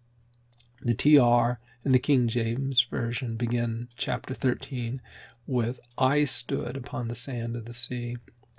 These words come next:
Gideon's E S V keeps that material in chapter twelve and has, "He stood upon the s-, sand of the sea."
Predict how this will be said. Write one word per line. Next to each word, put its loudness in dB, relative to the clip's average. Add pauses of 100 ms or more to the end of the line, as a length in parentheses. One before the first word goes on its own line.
(520)
Gideon's 10
E 8
S 4
V 0 (320)
keeps 4
that 2
material -2
in -6
chapter -4
twelve 2
and -6
has, -6 (100)
"He 4
stood -2
upon -6
the -8
s-, -4
sand -4
of -8
the -8
sea." -6